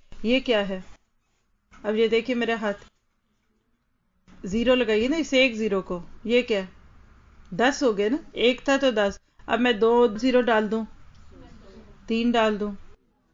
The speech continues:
चार डाल दूं, पांच डाल दूं,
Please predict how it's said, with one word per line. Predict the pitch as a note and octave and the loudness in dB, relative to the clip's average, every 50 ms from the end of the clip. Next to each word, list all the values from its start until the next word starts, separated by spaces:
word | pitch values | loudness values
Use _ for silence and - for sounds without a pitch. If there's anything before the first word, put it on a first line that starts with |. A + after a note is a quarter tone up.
| _ _ _ _ _ _ _ _ _ _ - - - - | _ _ _ _ _ _ _ _ _ _ -20 -18 -8 0
चार | A#3 A3+ A3+ A#3 | 2 2 2 2
डाल | G#3+ A#3 A3+ G#3+ G#3+ F#3+ | 2 2 0 0 0 -2
दूं, | G#3 G#3 G3 - - - - - - - - - - - - - - - - - - - - - - - | -6 -8 -10 -12 -16 -18 -20 -20 -20 -20 -20 -20 -20 -20 -20 -20 -20 -20 -20 -20 -20 -20 -20 -18 -8 0
पांच | A3 G#3+ A3 A#3 A#3+ A3+ | 2 4 4 4 2 0
डाल | G#3+ A3+ G#3+ G#3+ | 2 2 2 2
दूं, | G3 G#3 G#3 | 0 -2 -6